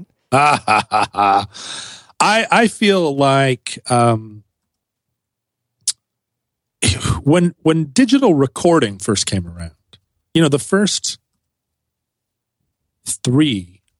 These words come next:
Long Winters records were recorded entirely on two-inch tape. The first two records were made on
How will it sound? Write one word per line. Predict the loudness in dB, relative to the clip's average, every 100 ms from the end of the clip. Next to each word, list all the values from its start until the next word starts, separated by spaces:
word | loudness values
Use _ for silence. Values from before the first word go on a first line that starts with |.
| 0
Long | 2 4
Winters | 2 2 -4 -2
records | -2 -2 -4 -4 -2
were | 2 2 0 -4 0
recorded | 2 2 2 2 2 0
entirely | 0 0 -2 0 2 4 4 2 -2
on | -4 -4 -4 -10 -18 _ _ _ -4
two-inch | 2 2 2 -6
tape. | -6 -8 -10 -20 _ _ _ _ _ _ _ _ _ _ _ -14
The |
first | -2 0 0
two | 0 2
records | 2 0 -4
were | -2
made | 0 2 2 0
on | -2 -2 -4